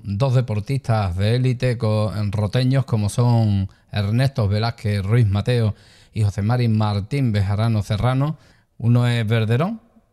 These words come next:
Ernesto, jugador de bádminton,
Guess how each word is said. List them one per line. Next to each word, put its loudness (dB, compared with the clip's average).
Ernesto, 0
jugador 0
de 2
bádminton, -2